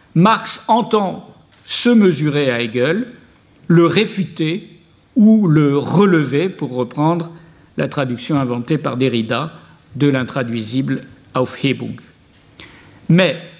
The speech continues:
cette réfutation ne vaut la peine d'être entreprise que parce que, je cite, « Marx a très bien vu le grand côté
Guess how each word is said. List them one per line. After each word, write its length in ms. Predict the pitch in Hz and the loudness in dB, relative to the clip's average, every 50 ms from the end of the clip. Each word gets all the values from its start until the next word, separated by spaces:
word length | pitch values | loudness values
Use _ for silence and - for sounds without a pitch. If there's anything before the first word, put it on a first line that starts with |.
| _ | _
cette 280 | - - - 160 139 - | -8 -4 -2 -2 -2 0
réfutation 920 | - 220 226 226 233 214 165 - 190 165 - - - 196 196 214 247 302 262 | 0 0 0 2 0 -2 0 0 -2 -2 -2 -4 -2 0 0 2 2 4 4
ne 120 | 214 160 | 4 4
vaut 240 | 151 139 151 214 233 | 4 4 2 2 2
la 140 | 220 190 175 | 2 2 0
peine 260 | - 190 170 170 156 | 0 -2 -2 -2 -2
d'être 240 | 143 131 120 - 147 | -4 -6 -4 -4 -6
entreprise 720 | 131 - - 147 131 - - 143 135 160 196 240 - - - - - _ _ - | -6 -6 -6 -8 -8 -6 -4 -2 -2 -2 -2 -4 -6 -10 -18 -20 -20 _ _ 0
que 100 | - 233 | 2 2
parce 380 | 214 226 226 160 139 135 - | 2 2 0 -2 -2 -4 -8
que, 260 | - - 160 165 185 175 | -4 0 2 2 2 2
je 140 | 131 135 | 0 -4
cite, « 440 | 123 - - - 135 135 160 147 - - - - _ _ - - | -6 -6 -4 -4 -4 -4 -4 -6 -12 -20 -20 -20 _ _ -8 -2
Marx 380 | - 139 165 190 175 - - - | 0 2 2 0 -2 -6 -12 -12
a 80 | 135 - | -12 -12
très 240 | - - - 190 | -6 -2 0 0
bien 240 | 180 151 151 147 135 | 2 2 0 -2 -2
vu 300 | 131 123 123 131 131 160 - - - _ | -4 -6 -6 -8 -8 -8 -10 -16 -16 _
le 140 | - 123 131 | -4 -4 -2
grand 360 | 120 - 120 120 139 156 147 | -2 -4 -2 0 0 0 0
côté 540 | 143 - 156 - - - 135 131 131 - | 0 -2 -4 -4 -4 -4 -6 -6 -8 -10